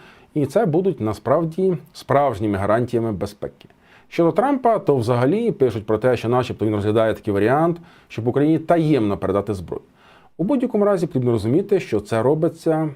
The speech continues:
лише таємно. Адже, якщо ми візьмемо,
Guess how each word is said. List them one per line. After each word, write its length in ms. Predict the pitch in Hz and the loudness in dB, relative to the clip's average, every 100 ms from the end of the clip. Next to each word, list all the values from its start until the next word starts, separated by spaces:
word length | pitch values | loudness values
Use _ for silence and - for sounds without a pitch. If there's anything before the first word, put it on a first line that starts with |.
| - 104 | -10 -4
лише 440 | 104 98 101 107 - - | -4 -4 -6 -6 -10 -8
таємно. 420 | 113 92 73 - _ _ - - _ | -8 -6 -10 -12 _ _ -20 -20 _
Адже, 580 | - 392 147 95 95 76 - | 0 2 2 -2 -4 -4 -6
якщо 260 | 107 - 165 | -6 0 2
ми 100 | 160 | 2
візьмемо, 680 | 127 147 160 139 131 107 | 2 2 2 2 2 2